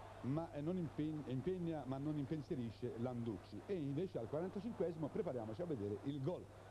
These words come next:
con il quale la Fiorentina demoralizzata andava negli spogliatoi. È un gran gol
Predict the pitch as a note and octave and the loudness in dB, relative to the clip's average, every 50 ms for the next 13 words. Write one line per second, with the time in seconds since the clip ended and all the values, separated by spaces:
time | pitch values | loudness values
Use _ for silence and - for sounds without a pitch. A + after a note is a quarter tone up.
0 | - - - - - - - - - - - - - - G#2+ B2 D#3 D#3+ - D3 | -14 -14 -14 -14 -14 -14 -14 -14 -14 -14 -12 -8 -4 0 2 2 4 4 4 2
1 | D#3 D3+ B2+ A2 - C3+ C3 - D#3+ C#3+ A#2 A2+ A2 A#2 B2+ C#3+ C#3 B2+ C#3+ C3 | 2 2 0 0 0 -2 0 0 0 0 0 2 2 2 2 2 2 0 0 -2
2 | - A2+ G#2 G#2+ A#2+ A#2 G#2 G#2+ F#2+ - G#2+ A#2 B2+ - D#3+ C#3 A2+ F#2+ - C#3+ | -2 -2 0 0 0 0 0 -2 -2 0 0 0 0 0 2 0 0 0 -2 -2
3 | F3+ F#3+ F3+ D#3 F3+ G3 F#3 F#3 F3+ F3+ A3 F#3+ C#3 A2 G2 | -2 0 0 0 0 0 0 2 2 2 2 2 0 -4 -4